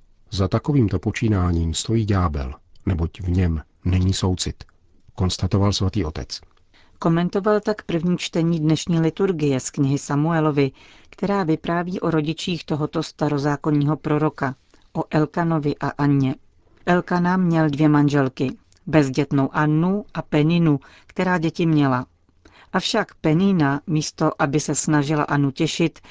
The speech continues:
Speaker 2: nenechá si uniknout příležitost, jak ji ponížit a bezohledně jí dát najevo, že je bezdětná.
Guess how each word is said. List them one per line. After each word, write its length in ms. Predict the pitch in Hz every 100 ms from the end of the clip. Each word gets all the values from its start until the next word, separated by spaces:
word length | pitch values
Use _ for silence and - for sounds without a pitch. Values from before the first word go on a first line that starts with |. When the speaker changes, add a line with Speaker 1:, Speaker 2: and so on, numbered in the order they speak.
| - - - 185
Speaker 2:
nenechá 400 | 190 208 208 196
si 160 | 208
uniknout 460 | - 185 - 190 160
příležitost, 760 | - 175 170 175 - 170 -
jak 300 | 151 160 156
ji 140 | 160 147
ponížit 800 | - 165 170 175 156 170 165 - -
a 80 | 147
bezohledně 640 | 139 156 175 165 160 160
jí 160 | 143 151
dát 240 | 139 131
najevo, 500 | 139 143 147 139 139 -
že 160 | - 147
je 120 | 139
bezdětná. 720 | 131 127 123 131 131 131 127